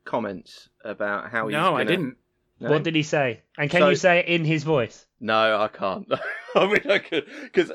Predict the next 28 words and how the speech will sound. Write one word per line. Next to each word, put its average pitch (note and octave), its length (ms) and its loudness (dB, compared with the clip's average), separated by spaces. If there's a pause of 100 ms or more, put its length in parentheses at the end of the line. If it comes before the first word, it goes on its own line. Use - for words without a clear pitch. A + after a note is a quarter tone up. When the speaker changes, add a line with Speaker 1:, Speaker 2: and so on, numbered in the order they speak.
(140)
Speaker 1:
that D#3+ 200 4
would D3 180 -4
be C3+ 140 0
really A#2+ 340 4
ripping G#2+ 260 -6
off G2+ 120 -8
the B2 80 -20
football A2+ 300 -10
ramble, G#2 440 -6
because - 440 -8
Marcus C#3+ 460 2
Speaker 3:
<laughs> - 20 -
Speaker 1:
Speller B2+ 420 6 (260)
does C#3+ 180 4 (220)
s-, D#3 160 -10
such - 320 2
a D3+ 60 2
good E3+ 280 -2
Neil C3 220 0
Warnock B2+ 340 -8
that B2 80 -4
I'm G2 300 2
not - 20 -2
gonna F#2+ 40 -4
Speaker 3:
Aw. F#2+ 40 -8
Speaker 1:
go A2 140 -4
near A2+ 220 -10
it. G#2 180 -18